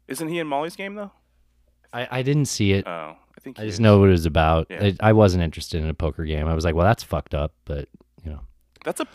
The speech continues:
Speaker 1: that's a real story, too, right? That's based on?
Speaker 2: Yes.
Speaker 1: Yeah.
Speaker 2: Yes, it's about the government fucking her over because she held a high-stake poker's game with, like, celebrities.
Speaker 1: Right.
Speaker 2: Like, who cares? Like, you know, if a million people did it and everybody lost a dollar each, who cares?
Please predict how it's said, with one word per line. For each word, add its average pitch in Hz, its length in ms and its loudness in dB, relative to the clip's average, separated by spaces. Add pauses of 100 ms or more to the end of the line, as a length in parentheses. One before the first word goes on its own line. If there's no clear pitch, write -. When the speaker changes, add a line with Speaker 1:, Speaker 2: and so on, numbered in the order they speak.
Speaker 1:
that's 165 180 0
a - 60 -6
real 101 140 -6
story, 85 280 -10
too, 107 200 -10
right? 76 200 -10
That's - 160 -20
based 107 220 -16
on? 135 160 -18
Speaker 2:
Yes. - 360 -2 (120)
Speaker 1:
Yeah. 76 100 -16
Speaker 2:
Yes, 143 320 4
it's 98 160 -4
about 104 240 4
the 104 60 0
government 110 460 4
fucking 117 400 0
her 110 160 4
over 110 340 6
because 90 420 -2
she - 180 -2
held 92 180 2
a 90 40 0
high-stake 95 560 -2
poker's 92 360 -2
game 82 200 -2
with, 78 160 -6
like, 82 160 -4
celebrities. 78 720 -4
Speaker 1:
Right. 76 260 -12
Speaker 2:
Like, 80 160 -8 (140)
who 87 100 -8
cares? 80 460 -6
Like, 73 200 -8 (260)
you 82 80 -4
know, 80 100 0
if - 120 -2
a 92 40 0
million 92 480 4
people 82 240 -6
did 78 200 -2
it 80 100 0
and 76 120 -6
everybody 82 280 0
lost 80 260 -2
a 85 40 -8
dollar 80 360 0
each, 76 280 -4
who 73 100 -8
cares? 67 480 -8